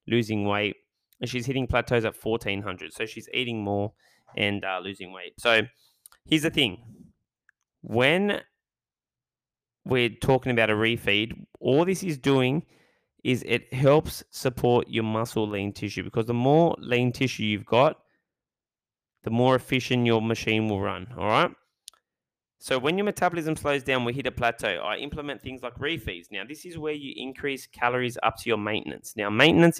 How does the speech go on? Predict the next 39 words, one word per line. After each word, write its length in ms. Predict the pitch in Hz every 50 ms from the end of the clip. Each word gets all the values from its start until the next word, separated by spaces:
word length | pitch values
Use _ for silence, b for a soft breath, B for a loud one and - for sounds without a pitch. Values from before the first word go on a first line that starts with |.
| -
is 140 | - - 117
where 140 | 113 120 127
you 120 | 131 127
should 240 | 123 - - 120 110
hold 260 | 117 117 120 123 120
your 100 | 107 110
body 220 | 101 104 104 98 95
weight. 280 | 92 - - 71 -
So 200 | - 131 123 123 120 123 _ _ _ _ _ _ _ _ _
when 160 | - 139 151
you're 100 | 175 196
in 80 | 202 190
a 60 | 165
deficit, 500 | 123 - 113 113 - - - 156 190 - - _ _ _ _ _ _
we're 160 | - 107 110 110
moving 380 | 113 123 139 143 131 143 127
away 280 | 101 107 107 113 117 120
from 200 | - - 113 107
maintenance. 540 | 107 104 92 - - 69 - - - - _ _ _ _ _
Anytime 520 | 127 151 170 170 - - 180 175 170 170
we 80 | 170 156
move 340 | 143 139 147 151 156 - -
away 320 | - 127 123 120 135 139 139
from 220 | - - 123 113
maintenance, 760 | 110 123 139 117 - - 113 117 151 185 - - - - - _ _ _ _ _ _ _ _ _ _ _ _ _ _ _ _ _ _ _ _ _
your 120 | _ 120 117
body 360 | 104 123 131 135 143 135 131
is 80 | 127 -
fighting 460 | - - 123 123 123 123 117 107 98
you, 120 | 82 69 - - - _ _ _ _ _ _ _ _ _ _ _ _ _ _ _ _ _ _ _ _ _ -
all 100 | - 98
right? 200 | 104 123 - -
Your 120 | - 120
metabolism 540 | 120 113 - - 131 131 135 139 127 131 127
is 200 | 113 113 113 -
trying 200 | - - 127 123
to 80 | 113
fight 300 | 107 - - 120 113 107
you 140 | 113 117 113